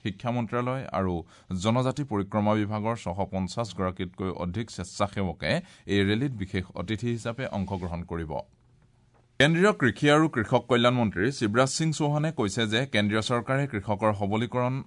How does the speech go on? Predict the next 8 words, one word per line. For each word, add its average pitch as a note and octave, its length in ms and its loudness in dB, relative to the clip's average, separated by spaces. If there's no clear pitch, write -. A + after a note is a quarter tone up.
আৰু G2+ 120 2
সমৃদ্ধিৰ G#2+ 580 0
বাবে F#2 160 2
প্ৰয়োজনীয় G#2 480 2
সকলো B2+ 280 -2
ব্যৱস্থা G2 360 0
গ্ৰহণ F#2+ 200 0
কৰিছে। E2 300 -4